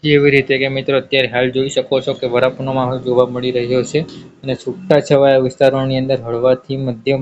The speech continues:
ઝાપટા પડતા રહેશે. વરસાદના બાકી કોઈ ભારે વરસાદની હાલ પૂરતી શક્યતાઓ નહીવત છે. અને હવે આપણે વિન્ડી એપ્લિકેશન પર જે બીજું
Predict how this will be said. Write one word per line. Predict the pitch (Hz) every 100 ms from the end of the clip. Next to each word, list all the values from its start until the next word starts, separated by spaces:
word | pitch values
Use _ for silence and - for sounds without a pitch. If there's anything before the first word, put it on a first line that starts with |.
| 123
ઝાપટા | - 117 - - 131 131 _ _ _ -
પડતા | 139 131 135 127 131 _ _ _
રહેશે. | 131 127 147
વરસાદના | 131 127 - 127 131 139
બાકી | 127 123 - _
કોઈ | 143 139
ભારે | 123 120 135
વરસાદની | 131 120 135 131 131
હાલ | 107 120
પૂરતી | - 131 - 127
શક્યતાઓ | - _ 127 127 127 127
નહીવત | 127 127 135 135
છે. | - 165 - _ _ _
અને | 139 127
હવે | 120 139
આપણે | 135 135 139 139 _ _ -
વિન્ડી | 131 135 147 143
એપ્લિકેશન | - 139 135 131 135
પર | 127 135 - _ _ -
જે | 135 139 139
બીજું | - 131 135